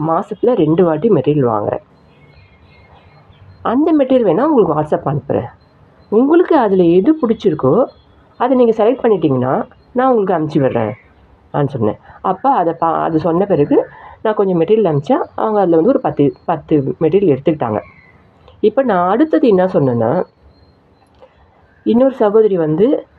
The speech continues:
இன்னைக்கு தான் நான் பார்த்தேன் நானு. இன்னொரு சகோதரி ஃபாத்திமான்னு சொல்லிட்டு அவங்க கமெண்ட்ல சொல்லியிருந்தாங்க, "இந்த மெட்டீரியல்லாம் எங்க கிடைக்கும் மேடம்?" சொல்லியிருந்தாங்க.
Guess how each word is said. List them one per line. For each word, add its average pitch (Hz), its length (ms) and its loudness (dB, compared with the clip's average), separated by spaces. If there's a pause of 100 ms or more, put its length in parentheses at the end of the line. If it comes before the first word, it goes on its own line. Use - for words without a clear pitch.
(320)
இன்னைக்கு 214 340 4
தான் 208 100 2
நான் 180 160 0
பார்த்தேன் 151 320 -2
நானு. 139 400 0
இன்னொரு 226 260 2
சகோதரி 190 380 0
ஃபாத்திமான்னு 196 520 0
சொல்லிட்டு 143 320 0
அவங்க 170 280 -2
கமெண்ட்ல 190 260 -2
சொல்லியிருந்தாங்க, 143 800 0 (580)
"இந்த 208 160 2
மெட்டீரியல்லாம் 220 500 2
எங்க 196 180 0
கிடைக்கும் 151 420 0
மேடம்?" 135 260 0
சொல்லியிருந்தாங்க. 107 540 -4